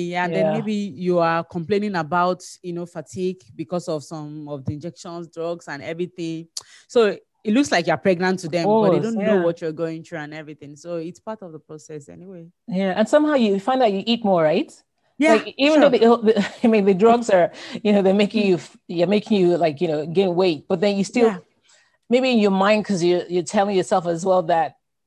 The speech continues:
Speaker 2: I don't know, <laughs> but
Speaker 1: I'm
Speaker 2: you
Speaker 1: pregnant.
Speaker 2: just find, exactly, I don't know, <laughs> but you just, you just, you know, the hormones are already doing what they're doing, and then you
Speaker 1: Mm-hmm.
Speaker 2: start eating more as well. And, uh,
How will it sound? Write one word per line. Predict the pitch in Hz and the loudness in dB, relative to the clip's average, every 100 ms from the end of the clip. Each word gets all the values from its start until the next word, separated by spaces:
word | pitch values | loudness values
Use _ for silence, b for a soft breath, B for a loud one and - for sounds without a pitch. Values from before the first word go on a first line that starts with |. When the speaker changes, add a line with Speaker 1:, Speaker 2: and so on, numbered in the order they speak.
| _ - _ _ _ _ | _ -20 _ _ _ _
Speaker 2:
I | 202 | 0
don't | 202 165 | 2 0
know, | 143 151 147 - | -2 -2 -4 -12
<laughs> | - - | -12 0
but | 208 196 | 0 2
Speaker 1:
I'm | 190 170 | -4 -2
Speaker 2:
you | |
Speaker 1:
pregnant. | 190 226 | 0 2
Speaker 2:
just | 294 - | 0 2
find, | 262 - | 0 2
exactly, | 240 277 311 | 0 0 2
I | 277 | 2
don't | 403 254 | 2 0
know, | 226 - | 0 0
<laughs> | |
but | - 233 | 2 2
you | 233 | 0
just, | 269 - _ B B B | -8 -10 _ B B B
you | 240 | 0
just, | 311 277 262 B B B | 2 0 -4 B B B
you | 240 | 2
know, | 226 | 4
the | 233 | 4
hormones | 254 285 233 | 6 4 4
are | |
already | 214 220 220 | 2 2 0
doing | 185 208 208 | 0 0 2
what | 196 | 0
they're | 165 165 | 0 -2
doing, | 156 208 165 160 330 _ _ _ - | 0 0 0 -2 -10 _ _ _ -8
and | 202 | 0
then | 233 240 | 2 2
you | 226 | 0
Speaker 1:
Mm-hmm. | 190 | -2
Speaker 2:
start | - 233 220 | 0 0 0
eating | 220 220 | -2 -2
more | 202 202 | 2 2
as | 185 160 | 2 0
well. | 170 170 214 - | 0 0 -2 -4
And, | 180 | -8
uh, | 185 | -6